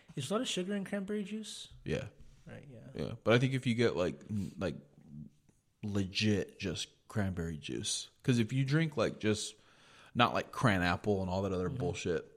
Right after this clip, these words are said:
Speaker 2: but if you just drink straight organic cranberry juice, it's so fucking bitter, dude.
Speaker 1: You ever had the pink cranberry juice?
Speaker 2: No.
Speaker 1: I forget what, I forget what's in it.
Speaker 2: Mm-mm.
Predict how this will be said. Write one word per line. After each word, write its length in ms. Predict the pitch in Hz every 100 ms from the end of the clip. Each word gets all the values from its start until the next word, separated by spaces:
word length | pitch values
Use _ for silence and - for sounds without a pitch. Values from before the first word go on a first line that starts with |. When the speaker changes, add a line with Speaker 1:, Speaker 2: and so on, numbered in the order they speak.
| _ _
Speaker 2:
but 140 | -
if 80 | 104
you 120 | 104 110
just 220 | 107 -
drink 240 | 113 107
straight 600 | - - - 104 107 104 - - _ _ _ _ _ -
organic 600 | 107 95 98 101 101 -
cranberry 480 | - 95 95 113 123
juice, 360 | 120 131 147 -
it's 200 | 98 -
so 200 | - 90
fucking 520 | - 92 - 107 87
bitter, 280 | 92 87 95
dude. 260 | 104 117 120 - -
Speaker 1:
You 100 | 147
ever 120 | 165
had 200 | 180 185
the 80 | 151
pink 320 | 143 147 160
cranberry 460 | - 160 160 156 156
juice? 460 | 147 170 156 - - - - - -
Speaker 2:
No. 380 | 98 107 101 90 - _ -
Speaker 1:
I 40 |
forget 180 | - 139
what, 200 | 131 123
I 40 |
forget 220 | 135 156 139
what's 140 | 127
in 140 | 127
it. 140 | 113 - _ _ _ _ _ _ _ -
Speaker 2:
Mm-mm. 300 | 104 92